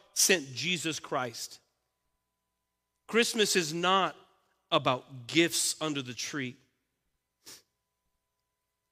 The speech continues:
Gifts are nice. I like getting gifts. I love getting gifts. I love it. You know, I love it. Some Apple EarPods or,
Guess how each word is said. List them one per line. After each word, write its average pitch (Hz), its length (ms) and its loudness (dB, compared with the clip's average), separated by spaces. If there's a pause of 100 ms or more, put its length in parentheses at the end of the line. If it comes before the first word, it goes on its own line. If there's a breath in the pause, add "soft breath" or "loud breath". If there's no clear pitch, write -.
Gifts 233 240 2
are 254 100 2
nice. 196 300 2
I 214 100 4
like 185 240 4
getting 135 240 -2
gifts. 110 320 -10
I 175 80 2
love 123 320 -2
getting 107 240 -6
gifts. 95 460 -14 (840)
I 135 100 -8
love 120 260 -6
it. 90 180 -14
You 107 100 -12
know, 113 160 -8
I 139 100 -6
love 120 260 -6
it. 92 80 -14
Some - 180 -12
Apple 107 280 -10
EarPods 104 760 -10
or, 98 220 -18